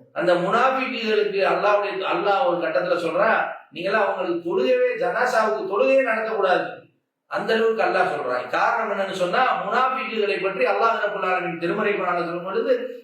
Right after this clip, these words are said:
"நரகத்துடைய அடித்தட்டில் அவர்கள் இருப்பார்கள்." அந்த அளவுக்கு ஒரு மோசமான குணம் யார்கிட்ட இருக்குதா? சுபு தொழுகை தொழுகாதவர்கள், இசாவுடைய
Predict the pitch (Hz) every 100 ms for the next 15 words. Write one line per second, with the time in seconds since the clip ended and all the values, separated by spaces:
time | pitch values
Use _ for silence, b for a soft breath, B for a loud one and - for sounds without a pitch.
0 | - 165 202 262 269 254 226 202 - 285
1 | 277 262 254 240 226 220 208 202 196 185
2 | 170 165 - - - _ _ - - 214
3 | 226 240 - 247 226 208 247 262 254 254
4 | 247 226 - 180 - - 139 151 - 208
5 | 196 170 165 156 - - - - 156 170
6 | 180 160 147 143 135 135 143 135 131 -
7 | - - - _ _ _ - - 208 214
8 | 208 196